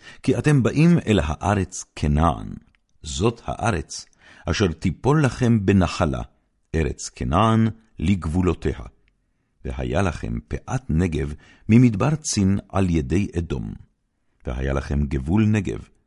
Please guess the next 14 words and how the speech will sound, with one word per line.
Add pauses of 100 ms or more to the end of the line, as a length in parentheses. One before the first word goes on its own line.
(340)
מקצה
ים
המלח (120)
קדמה. (760)
ונסב
לכם
הגבול (320)
מנגב (240)
למעלה (120)
עקרבים, (500)
ועבר (240)
צינה. (680)
והיו
תוצאותיו